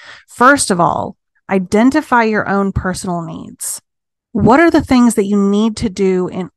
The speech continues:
order to feel physically and mentally healthy? Once you know what your needs are, you can start to make a plan for how to meet them. If that's a focus on your physical health, you might make a new exercise plan that works around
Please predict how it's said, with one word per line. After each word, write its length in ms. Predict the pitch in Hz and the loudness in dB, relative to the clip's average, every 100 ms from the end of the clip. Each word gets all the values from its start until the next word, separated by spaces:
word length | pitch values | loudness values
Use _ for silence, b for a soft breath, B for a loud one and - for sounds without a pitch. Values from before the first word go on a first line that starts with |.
| - | -4
order 340 | 202 208 214 | 0 0 -2
to 160 | 208 226 | -4 -10
feel 260 | - 202 | -6 -6
physically 720 | 180 - 226 220 233 226 220 | -6 -6 -6 -4 -6 -6 -8
and 260 | - 180 185 | -8 -8 -4
mentally 580 | 185 180 - 175 180 175 | -6 -6 -8 -8 -8 -10
healthy? 600 | - 180 165 - - - _ _ _ _ _ _ | -8 -6 -6 -10 -16 -18 _ _ _ _ _ _
Once 420 | - 202 262 294 311 | -6 2 2 2 0
you 80 | |
know 160 | 320 277 | 0 0
what 100 | 247 | 0
your 140 | 214 | -2
needs 260 | 208 202 180 | -2 -2 -4
are, 400 | 170 185 226 285 - | -4 -4 -4 -8 -10
you 100 | 240 | -6
can 160 | 240 | -6
start 240 | - 254 240 | -4 -6 -4
to 80 | |
make 140 | 294 285 | -6 -6
a 40 | |
plan 360 | 240 233 214 214 | -8 -10 -8 -8
for 100 | 208 | -10
how 160 | 190 | -6
to 80 | 190 | -6
meet 260 | 185 170 - | -6 -8 -10
them. 260 | 135 127 - - B B B B | -12 -12 -14 -16 B B B B
If 140 | 208 | -4
that's 220 | - 202 | -2 -2
a 60 | 208 | -2
focus 360 | - 208 208 208 | 0 0 0 -2
on 100 | 190 | -2
your 100 | 180 | -2
physical 400 | 240 254 262 240 | -2 -2 -2 0
health, 360 | 247 233 233 | 0 0 -2
you 180 | 226 226 | -4 -2
might 240 | 214 208 - | -2 -4 -6
make 220 | 190 202 | -6 -4
a 60 | 208 | -2
new 180 | 196 190 | -4 -4
exercise 540 | 226 - 233 240 214 | -8 -10 -6 -4 -4
plan 320 | - 220 214 | -6 -4 -2
that 120 | 208 - | -4 -4
works 300 | 196 - 208 | -8 -8 -10
around 460 | 185 185 180 180 | -8 -6 -6 -8